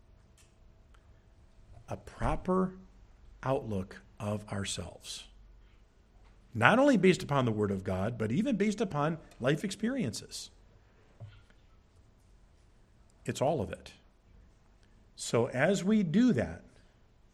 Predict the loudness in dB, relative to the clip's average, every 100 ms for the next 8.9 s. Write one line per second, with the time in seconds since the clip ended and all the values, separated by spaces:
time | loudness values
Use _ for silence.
0 | _ -20 -20 _ _ -20 -20 -20 -20 -20
1 | -8 0 2 4 4 6 4 2 -4 -14
2 | -20 -20 -20 _ _ -20 -20 _ -20 -20
3 | -20 -20 _ -20 _ -6 -6 -4 -2 -2
4 | -4 -12 -14 -20 -20 _ _ _ _ -2
5 | 4 4 2 0 -2 -2 -14 -16 _ _
6 | _ _ _ _ -20 -20 -20 _ _ _
7 | _ _ -2 2 6 4 2 -2 0 0
8 | 0 0 -4 -2 -2 -2 -6 -12 -12